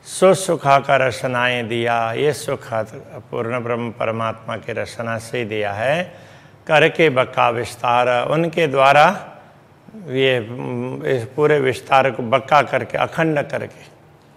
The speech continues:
तो ब्रह्मात्माओं के द्वारा सारे जीवों को अखंड करके, आ, तो उसमें भी, आ, उनको, आ,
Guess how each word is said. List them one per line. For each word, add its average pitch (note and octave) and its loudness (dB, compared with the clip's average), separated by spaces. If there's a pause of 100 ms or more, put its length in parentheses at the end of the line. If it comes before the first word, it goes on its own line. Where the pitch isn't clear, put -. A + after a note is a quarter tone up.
(560)
तो B2+ -8
ब्रह्मात्माओं C#3 2
के D#3 0
द्वारा C#3 2
सारे C#3 2
जीवों C3 0
को C3 -4
अखंड B2+ -4
करके, C3 -2
आ, - -8
तो A#2 -8
उसमें D3 -4
भी, F3 6
आ, B2+ -4 (1080)
उनको, B2 0 (2000)
आ, G#2+ -12